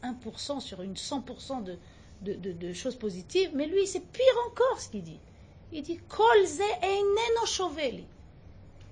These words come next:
Tout ça n'a aucune valeur à mes yeux. Vous entendez ce que je vous dis ? Tant que ce Mordechai, il est à la porte là-bas, il se prosterne pas.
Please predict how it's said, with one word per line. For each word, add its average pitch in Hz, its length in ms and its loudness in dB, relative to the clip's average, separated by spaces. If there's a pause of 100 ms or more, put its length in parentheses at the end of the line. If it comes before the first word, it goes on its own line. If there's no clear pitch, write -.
(120)
Tout 339 140 -2
ça 381 220 2
n'a 349 140 4
aucune 359 280 0
valeur 320 320 2
à 294 40 2
mes 262 160 -2
yeux. 214 140 -4
Vous 190 120 -6
entendez 247 240 -8
ce - 60 -18
que 254 80 -10
je 226 60 -10
vous 226 60 -10
dis ? 277 120 -14 (920)
Tant 440 220 8
que 370 120 2
ce - 160 0
Mordechai, 294 680 0 (600)
il 240 140 -2
est 262 40 4
à 247 80 6
la 226 100 2
porte 294 280 -4
là-bas, 240 240 -2
il 294 60 -4
se - 60 -10
prosterne 190 380 -12
pas. - 140 -18